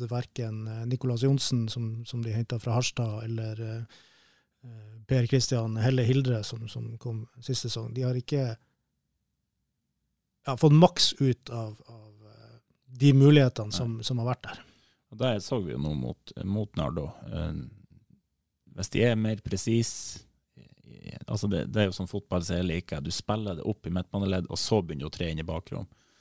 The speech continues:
Speaker 2: Det var mye rom, både i første og i andre omgang. Eh, men det er, det er noe med den her siste pasningen, og det, det gjentar jo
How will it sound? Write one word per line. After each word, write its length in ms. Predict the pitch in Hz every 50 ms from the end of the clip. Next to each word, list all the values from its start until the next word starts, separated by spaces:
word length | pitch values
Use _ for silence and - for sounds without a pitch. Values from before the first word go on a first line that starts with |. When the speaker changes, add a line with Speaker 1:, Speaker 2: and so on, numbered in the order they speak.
| _ _ _ _ _ _ -
Speaker 2:
Det 60 | 95 87
var 120 | 95 101
mye 240 | 107 107 110 113 110
rom, 240 | 110 110 113 113 101 95 - - _ _ _ _ _ - - - - 50 _ _ _ _ _ _ _ -
både 160 | 98 95 82
i 60 | -
første 300 | - - - - - - -
og 160 | 82 92 90
i 60 | - 82
andre 160 | 82 87 87
omgang. 320 | 92 98 101 107 110 104 - - - -
Eh, 360 | - - - - - - - -
men 140 | - 87 87
det 80 | - 107
er, 220 | 113 101 - - - _ _ _ _ _ _ _ _ -
det 60 | 104 113
er 60 | 117
noe 240 | 107 - - 98 95
med 220 | 104 107 107 82
den 80 | 67 71
her 80 | 82 -
siste 320 | - 117 - - - 107
pasningen, 480 | - 95 101 - - - 101 82 65 67
og 60 | 85
det, 120 | 98 101 98 90 90 87 95 _ _ - -
det 120 | 90 92
gjentar 420 | 92 101 113 - - 110 98 - -
jo 140 | 67 76